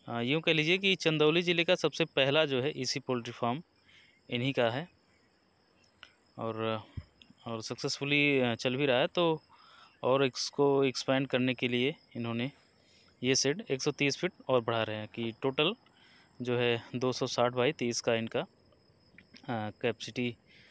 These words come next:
आ, अभी तक पाँच हज़ार की थी और ये बन जाने से टोटल इनकी कैपेसिटी करीब दस हज़ार की हो जाएगी ब्रॉयलर के लिए। और सक्सेसफुली ये फार्मिंग कर रहे हैं। तो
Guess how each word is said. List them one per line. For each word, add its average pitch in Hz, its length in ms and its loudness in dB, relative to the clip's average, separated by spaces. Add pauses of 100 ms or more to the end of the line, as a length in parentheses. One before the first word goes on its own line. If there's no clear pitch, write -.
(240)
आ, 117 280 -4 (320)
अभी 123 220 -4
तक - 260 -2
पाँच 131 260 2
हज़ार 131 200 2
की 127 160 -2
थी 196 200 -4 (220)
और 113 400 -2 (720)
ये 131 140 0
बन 131 180 2
जाने 117 260 2
से 208 180 -2 (280)
टोटल 143 320 2
इनकी 131 180 -4
कैपेसिटी - 500 -6 (440)
करीब 110 240 -6
दस 113 100 -2
हज़ार 117 280 2
की 117 260 -2 (280)
हो 127 80 -2
जाएगी 120 360 0 (260)
ब्रॉयलर 113 400 -2
के 117 120 -6
लिए। 117 180 -6 (960)
और 117 180 -8 (840)
सक्सेसफुली 151 540 -4
ये 156 140 2
फार्मिंग 143 380 2
कर 143 140 0
रहे 147 120 2
हैं। 180 80 0
तो 170 360 -2